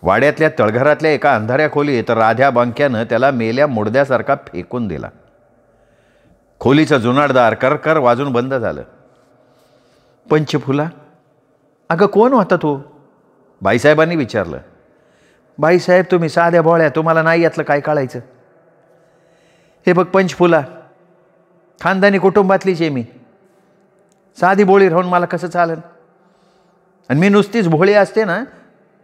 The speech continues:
तर ह्या इनामदारांनी मला कवाच वाटेल लावलं असतं. अहो बाईसाहेब, तुम्हाला वाटेल लावायचं म्हणून तर इनामदारांनी मला पळवून आणलंय, पण मला पळवून लावणं आता शक्य नाही पंचफुला. मुकुटरावांनी बाईसाहेबांकडे बघितलं.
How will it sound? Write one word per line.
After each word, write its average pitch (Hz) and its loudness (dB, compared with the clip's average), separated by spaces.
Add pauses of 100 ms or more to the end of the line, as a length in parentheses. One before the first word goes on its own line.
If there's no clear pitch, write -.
तर 160 -2
ह्या 170 4
इनामदारांनी 190 2
मला 170 2
कवाच 190 2
वाटेल 170 0
लावलं 135 0
असतं. 117 -6 (1600)
अहो 123 0
बाईसाहेब, 190 2
तुम्हाला 185 4
वाटेल 180 2
लावायचं 165 0
म्हणून 170 -4
तर 180 -4
इनामदारांनी 170 0
मला 156 2
पळवून 139 0
आणलंय, 120 -2 (1300)
पण 139 -4
मला 175 2
पळवून 208 2
लावणं 185 2
आता 165 -2
शक्य 170 -6
नाही 151 -2
पंचफुला. 120 -8 (1400)
मुकुटरावांनी 151 2
बाईसाहेबांकडे 139 0
बघितलं. 123 -4